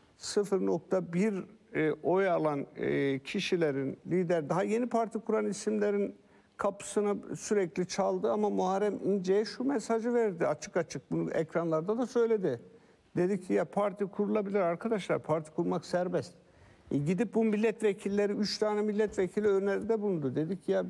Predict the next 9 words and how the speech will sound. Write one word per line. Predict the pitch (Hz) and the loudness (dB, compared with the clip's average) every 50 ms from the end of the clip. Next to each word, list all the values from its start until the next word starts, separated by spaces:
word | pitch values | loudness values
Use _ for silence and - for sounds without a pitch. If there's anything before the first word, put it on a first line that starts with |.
| 202 185 175 - - - - _ | -4 -6 -6 -6 -8 -16 -12 _
Kemal | - 165 170 185 175 165 | -4 -2 0 0 -2 -2
şeyi | 156 - 180 170 175 180 | -2 0 0 0 0 0
çağırın, | - - 208 240 240 220 202 | 0 0 0 2 2 0 0
Muharrem | 196 180 170 160 160 165 175 180 | 0 0 0 0 0 0 0 -2
İnce'yi | 170 156 165 170 165 156 | -2 0 0 0 0 0
konuşun." | - - 202 208 190 160 - - 190 202 202 - - - - - - _ | 0 0 0 0 0 -4 -4 -4 -4 -4 -4 -6 -12 -18 -20 -20 -6 _
Ön | - 208 233 233 | 0 2 2 2
şartlarından | - - 208 202 180 180 - 180 175 175 180 180 196 196 190 180 | 0 0 0 -2 -2 -2 -2 -2 0 0 0 0 -2 -2 -2 -2
birisiydi. | 190 180 170 - - 170 156 165 170 220 233 226 | -2 -4 -4 -4 -2 -2 -2 -2 0 0 -2 -2